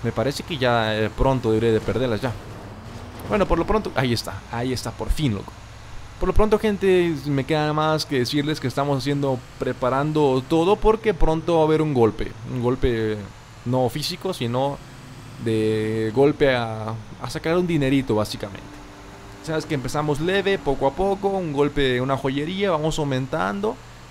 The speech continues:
Y al final hay buenos golpes, gente. G T A cinco básicamente es banco, dinerito y bueno. Para los que les gusta el frenetismo, muy bien.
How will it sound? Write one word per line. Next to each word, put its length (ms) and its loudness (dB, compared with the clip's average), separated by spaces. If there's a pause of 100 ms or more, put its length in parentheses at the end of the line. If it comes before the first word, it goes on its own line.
(140)
Y 100 0
al 120 2
final 460 2
hay 120 4
buenos 380 2
golpes, 320 0
gente. 260 -6
G 120 -6
T 80 -2
A 20 2
cinco 380 -4
básicamente 580 -2
es 220 -4 (180)
banco, 440 0
dinerito 640 2
y 160 0
bueno. 220 -2 (500)
Para 160 4
los 160 2
que 80 0
les 120 2
gusta 200 0
el 40 4
frenetismo, 540 -2
muy 240 -2
bien. 280 -2